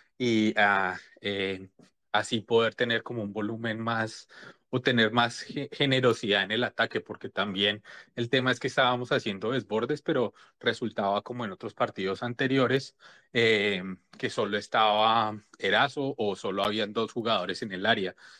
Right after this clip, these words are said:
En cambio entra Gómez y comenzamos a hacer volumen, comienza a subir más Larry, comienza a subir más Pereira, comienza a subir otra vez Gómez y creo yo que encontramos,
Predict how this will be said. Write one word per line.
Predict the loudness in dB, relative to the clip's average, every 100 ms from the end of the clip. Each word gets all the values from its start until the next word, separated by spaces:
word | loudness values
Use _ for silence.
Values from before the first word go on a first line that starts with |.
| _ -12
En | -4
cambio | 0 2 4
entra | 2 4 4
Gómez | 4 2 2 0
y | -2
comenzamos | -2 -4 -4 -4 -2 -2
a |
hacer | 0 -2
volumen, | 0 0 2 0 -2
comienza | -4 -6 -2 0
a |
subir | 0 0 0
más | -2 2
Larry, | 4 4 2 0
comienza | -4 -6 -8
a | -8
subir | -8 -6
más | -8 -6
Pereira, | 0 2 4 4 2 -4 -18 -20 -10
comienza | -4 -2 0
a | 0
subir | 2 4 4
otra | 4 2 2
vez | 2 0
Gómez | 2 2 2 -4
y | -8
creo | -4 -4
yo | -4 -6
que | -8
encontramos, | -8 -8 -6 -6 -4 -8 -12